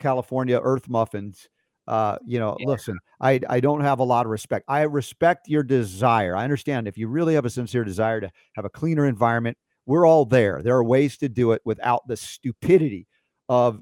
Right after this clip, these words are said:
Speaker 1: d-, uh, forcing the most toxic, wasteful ways of making electric cars and battery technology and windmills, and on and on it goes.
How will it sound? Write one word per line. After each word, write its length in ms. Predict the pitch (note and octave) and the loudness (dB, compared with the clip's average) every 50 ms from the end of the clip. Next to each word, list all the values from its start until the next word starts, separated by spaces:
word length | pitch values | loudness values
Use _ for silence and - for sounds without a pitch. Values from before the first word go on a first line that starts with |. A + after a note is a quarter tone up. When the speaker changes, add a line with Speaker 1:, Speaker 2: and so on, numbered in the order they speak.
| - - | -14 -16
Speaker 1:
d-, 80 | G#2+ B2 - | -16 -14 -12
uh, 120 | B2+ B2 - - | -10 -12 -12 -12
forcing 720 | _ _ - D#3 F3 G3+ G3 - - - C#3+ A2+ G#2+ G#2 | _ _ -2 2 2 2 2 0 -2 -6 -6 -6 -6 -6
the 80 | A2+ A#2+ | -2 0
most 240 | B2+ A#2+ - - | 0 -2 -2 -6
toxic, 520 | - - D#3 E3 F3+ F3+ - - - F#3 - _ | -4 -2 0 0 0 -2 -6 -6 -6 -6 -6 _
wasteful 640 | A#2 G#2 G#2+ C3+ D3+ F#3 E3+ - - - F3+ E3+ D3+ | -8 -2 0 2 2 0 -2 -6 -4 0 0 2 4
ways 380 | C#3 C#3+ C#3 C3+ C3+ C3 A#2 - | 4 4 4 4 2 0 -2 -2
of 220 | - A#2+ A2+ G#2 | -2 -2 -2 -2
making 340 | A2 A#2+ A#2+ A2+ - A#2 G#2+ | -4 -6 -6 -6 -8 -10 -8
electric 460 | G#2 G#2+ C3+ F3 - - E3 - - | -4 -2 -2 -4 -2 -4 -6 -6 -4
cars 340 | - B2+ B2+ B2+ B2+ A#2 A#2 | -2 -2 -2 -2 -2 -4 -8
and 160 | C3 C#3+ C3+ | -10 -10 -6
battery 340 | A#2+ C3+ C3+ C#3+ C3+ C#3 C#3 | -4 -4 -2 -2 -4 -4 -4
technology 560 | - C#3+ C3 - B2+ A#2+ A2+ A#2 G#2 B2+ C3 - | -4 -4 -6 -4 -4 -4 -4 -4 -4 -8 -10 -8
and 280 | D#3+ E3+ F3+ F3+ E3 D3 | -8 -6 -6 -4 -2 0
windmills, 380 | C#3+ C#3+ C#3 C#3 C#3 B2+ G#2 | 0 0 2 2 2 2 2
and 80 | A2+ A#2 | 2 0
on 160 | B2 C3 C3+ | 0 0 0
and 80 | B2 A#2+ | -2 -2
on 100 | B2 A#2 | -2 -2
it 60 | G2+ | 0
goes. 300 | G#2+ A2 G2+ G2 F#2 | 2 2 2 0 -2